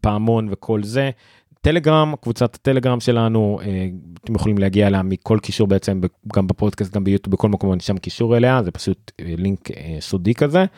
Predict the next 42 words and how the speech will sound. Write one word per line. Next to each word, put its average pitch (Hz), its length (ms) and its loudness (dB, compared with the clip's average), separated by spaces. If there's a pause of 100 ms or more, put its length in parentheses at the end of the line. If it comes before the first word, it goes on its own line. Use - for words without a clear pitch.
(280)
למרות 98 160 -2
שהוא 90 120 2
נמצא 92 240 -2
פה - 120 -2
על 82 60 -2
המסך. 82 400 -2 (680)
ופייסבוק, 135 1700 0 (320)
עמוד 147 220 4
הפייסבוק, 131 580 0 (180)
אם 107 100 -4
אתם 107 120 2
רוצים 104 220 2
לראות, 101 240 4
אה, 107 140 0
לקבל 101 400 -2
את 98 80 -4
כל 104 140 0
העדכונים, 101 380 2
קבוצת - 400 -2
הטלגרם, 95 580 0 (360)
גם 90 180 -4
אפלוג, 113 340 2
אתם 92 200 -2
יכולים 92 180 -6
לחפש 92 340 -6
בטלגרם, 175 480 2 (580)
וזהו, 151 240 2
עברתי 135 260 2
על 170 60 6
הכל, 180 240 4
עכשיו 120 220 -2
אתם 113 80 -10
יכולים 123 200 -6
לעקוב 123 200 -2
אחריי 120 360 0
גם, 180 200 0
שטרודל 131 320 -2
עומר 120 200 0
ניניו, 170 240 0 (240)
אם 151 60 -10
בא 160 80 -2
לכם. 170 220 -6